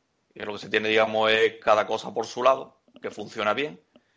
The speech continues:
No está unificado, pero bueno, son compiladores, ensambladores por un lado, herramientas de exportación e importación por otro, conversores, editores, cada cosa se utiliza en la máquina que toca. Por ejemplo, compiladores, ensambladores en el propio M S X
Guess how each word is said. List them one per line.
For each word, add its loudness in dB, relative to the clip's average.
No -8
está -8
unificado, 2
pero 4
bueno, -4
son -10
compiladores, 2
ensambladores 0
por -6
un -4
lado, 4
herramientas 0
de -2
exportación -4
e -4
importación -6
por -2
otro, 2
conversores, -2
editores, 0
cada 4
cosa -2
se -10
utiliza 0
en 2
la 6
máquina 0
que 0
toca. -6
Por -8
ejemplo, 0
compiladores, 2
ensambladores 2
en -8
el -8
propio -2
M -4
S 2
X -6